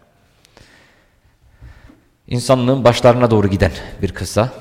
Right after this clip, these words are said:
Hazreti Adem Aleyhisselam'ın iki oğlu arasında yaşanmış olan Habil, Kabil diye bildiğimiz, tanıdığımız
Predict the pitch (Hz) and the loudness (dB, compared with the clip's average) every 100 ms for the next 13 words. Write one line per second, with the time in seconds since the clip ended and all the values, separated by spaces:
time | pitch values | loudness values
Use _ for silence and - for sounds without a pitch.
0 | - - _ _ _ _ _ _ _ _ | -20 -20 _ _ _ _ _ _ _ _
1 | _ _ _ _ _ _ _ _ _ _ | _ _ _ _ _ _ _ _ _ _
2 | _ _ _ 107 107 - 107 120 107 95 | _ _ _ -4 -2 0 2 2 0 -2
3 | 95 - 95 95 127 139 - - _ _ | -2 -2 0 0 -2 -8 -20 -20 _ _
4 | _ _ _ _ - 110 - 110 95 90 | _ _ _ _ -14 -4 0 2 0 -2
5 | - - - _ _ _ _ _ - 95 | -8 -20 -20 _ _ _ _ _ -6 -6
6 | 95 98 92 92 85 - - - 101 - | -4 -8 -2 -2 -2 -12 -20 -8 -8 -4
7 | 101 104 107 85 107 - - - _ _ | -6 -4 -4 -4 -6 -8 -20 -20 _ _
8 | _ _ _ _ _ _ - 95 92 104 | _ _ _ _ _ _ -2 0 2 0
9 | 101 - - 95 90 98 92 95 87 92 | -2 -6 -4 0 0 0 -2 -2 -2 -2
10 | 92 92 104 - 90 87 90 120 - | -2 -4 -8 -6 -4 -2 -4 -4 -10